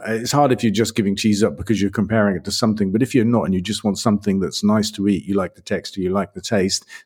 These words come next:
then, uh, vegan cheese is already working. If you're a cheese connoisseur, who knows? But there, for me, is a kind of critical debate. It's like meat replacements. You know, if you're trying to fake the gristly texture of meat and stuff like that, then I,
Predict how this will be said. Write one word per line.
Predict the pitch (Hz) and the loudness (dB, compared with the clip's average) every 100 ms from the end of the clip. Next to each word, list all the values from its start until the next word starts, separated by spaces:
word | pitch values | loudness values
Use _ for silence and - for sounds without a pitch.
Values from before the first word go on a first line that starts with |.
| - | -2
then, | 104 104 | 0 2
uh, | 101 | 0
vegan | 90 127 110 | 2 2 2
cheese | 120 107 | 2 2
is | 98 | 2
already | 104 95 90 | 2 2 2
working. | 95 113 104 87 85 - - | 2 2 2 -6 -6 -16 -10
If | - | -2
you're | 160 | -2
a | 101 | 0
cheese | - 123 110 | 0 0 0
connoisseur, | - 110 104 - 123 143 - | 0 0 0 0 0 0 -2
who | 98 | -2
knows? | 95 98 95 90 - - | 0 2 2 0 -8 -10
But | - 95 | -6 0
there, | 110 98 | 0 2
for | 107 | 2
me, | 113 123 90 - - - | 4 4 2 -6 -18 -10
is | 98 | -2
a | 104 | -2
kind | 98 113 | 0 -2
of | 95 | -2
critical | - 117 - - 101 | 0 -2 -2 -4 -4
debate. | 90 95 98 | 0 2 2
It's | 95 | 2
like | 113 95 | 0 2
meat | 107 113 - 90 | 4 2 0 -4
replacements. | 95 - 110 104 - 85 - | -4 0 2 0 -4 -6 -2
You | 104 | -2
know, | |
if | 92 | -2
you're | 92 | -6
trying | - 123 | -2 -2
to | 113 | -2
fake | - - 110 107 - | -6 0 0 0 -4
the | 82 | -8
gristly | 80 107 - 104 104 101 92 - | -4 -2 0 2 2 2 0 -4
texture | 110 - - 107 92 | -6 -2 -4 0 0
of | 92 87 | 0 2
meat | 98 101 | 2 2
and | 98 | -2
stuff | - 104 87 | -2 -2 -2
like | 92 82 - | -4 -4 -4
that, | - - | -4 -4
then | 92 | -4
I, | 92 | -2